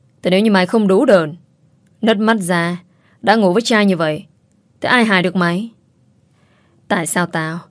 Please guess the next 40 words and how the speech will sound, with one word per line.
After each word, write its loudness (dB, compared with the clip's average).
lại -2
có 2
một 2
đứa 6
con 2
gái 0
giống 2
như 2
mày -2
chứ? -6
Bây 2
giờ 4
tao 2
biết 2
nhìn 2
mặt 2
mọi 2
người 2
thế 0
nào 0
đây?" -2
Ông 4
Tần 2
tức 0
giận -2
ôm 2
lấy 2
ngực, 0
thở 4
từng 2
hơi 0
mệt 0
nhọc. -6
Bà 0
Ngọc -2
ở -2
bên 0
đỡ 2
lấy -2
ông. -8